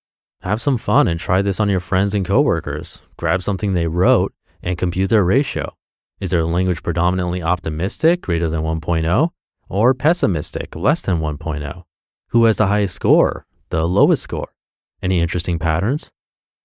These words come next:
What kind of boss do you work for? What about your company's brochures? If you run your own business, how's your marketing material, your website, your business plan? Are you projecting confidence or self-doubt to your customers?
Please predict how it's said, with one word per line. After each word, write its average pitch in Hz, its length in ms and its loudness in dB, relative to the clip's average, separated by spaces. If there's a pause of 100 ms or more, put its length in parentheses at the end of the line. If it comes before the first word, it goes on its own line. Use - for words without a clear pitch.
What 98 140 -2
kind 98 160 0
of 90 60 0
boss 90 260 0
do - 100 -8
you 90 100 2
work 110 280 0
for? - 380 -8 (220)
What 95 120 0
about 95 180 0
your 92 200 -2
company's 98 400 -2
brochures? 95 920 -2 (440)
If 87 80 -6
you 90 100 2
run 90 140 4
your 87 120 2
own 82 140 0
business, 107 500 0 (340)
how's 107 200 0
your 110 120 2
marketing 101 440 0
material, 78 500 -4
your 76 180 -6
website, 95 600 -2 (260)
your 92 100 -2
business 123 340 0
plan? 76 340 -8 (460)
Are 104 60 0
you 95 100 0
projecting 90 400 -2
confidence 117 840 -2
or 92 300 0
self-doubt 90 840 -2
to - 100 -10
your 80 100 -6
customers? 80 600 -8